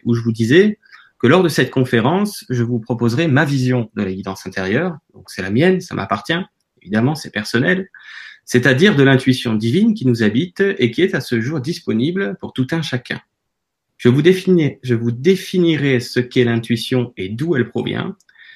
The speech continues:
Je vous parlerai également des temps actuels qui nous permettent de recouvrer davantage cette boussole céleste. Bien entendu, euh, je vous proposerai également des clés pratiques, concrètes, euh,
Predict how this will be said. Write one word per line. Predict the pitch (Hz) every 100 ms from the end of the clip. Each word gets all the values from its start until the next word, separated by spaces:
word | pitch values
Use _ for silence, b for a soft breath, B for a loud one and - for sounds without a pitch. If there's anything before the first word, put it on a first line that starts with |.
| b
Je | - 117
vous | 131
parlerai | 160 156 139 170
également | 135 110 123 156 - _ _
des | 113 101
temps | 156 160
actuels | 127 - 117 120
qui | 117
nous | 120 110
permettent | 123 131 151
de | 117
recouvrer | 117 185 190 160 135 147
davantage | 113 101 110 135 170 -
cette | 127 110
boussole | 117 - 160
céleste. | 151 113 - - - _ _ _ _ B B B -
Bien | 120
entendu, | 143 123 110 113 156 170 - _
euh, | 107 101
je |
vous | 110 107
proposerai | 107 107 113 131
également | 113 104 127
des | 120 -
clés | 123 123 175 _
pratiques, | - 139 - 113 107 - - _ -
concrètes, | 139 139 - - - B B B B -
euh, | 92 90